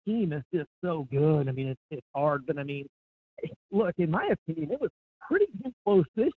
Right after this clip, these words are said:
year. I mean, you've got him, Brandon Overton was obviously phenomenal, Jimmy Owens, Jonathan Davenport is, is just, uh, you know, a,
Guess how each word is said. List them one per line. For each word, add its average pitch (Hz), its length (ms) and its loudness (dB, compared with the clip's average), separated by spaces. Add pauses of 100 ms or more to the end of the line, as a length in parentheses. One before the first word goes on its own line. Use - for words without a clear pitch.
year. 123 200 -4
I 135 60 -4
mean, 147 120 -6
you've 147 160 -8
got 135 220 -2
him, 202 440 4
Brandon 170 320 0
Overton 170 460 2
was 127 160 -6
obviously 175 540 0
phenomenal, 160 580 -2
Jimmy 180 220 2
Owens, 165 260 2 (460)
Jonathan 185 400 2
Davenport 156 560 2
is, 147 120 -2 (120)
is 147 140 -2 (120)
just, 156 140 -2 (440)
uh, 135 260 -4 (340)
you 156 120 -4
know, 131 200 -6
a, 139 140 -2